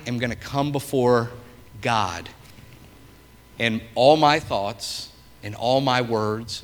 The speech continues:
and all my actions is what I'm gonna be judged on, what Steve Pink has done.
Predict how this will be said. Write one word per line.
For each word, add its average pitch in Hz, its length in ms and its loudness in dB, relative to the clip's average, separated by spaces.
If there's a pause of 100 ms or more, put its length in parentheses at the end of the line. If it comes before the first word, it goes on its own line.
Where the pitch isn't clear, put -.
and 104 140 -14 (100)
all 123 200 0
my 135 200 0
actions 101 800 -6 (1160)
is 120 180 -2
what 117 160 2
I'm 117 140 2
gonna 117 140 0
be 110 120 -2
judged 101 380 -4
on, 90 180 -10 (160)
what 110 160 0
Steve - 560 2
Pink 120 360 -2
has 104 300 -6
done. 95 360 -6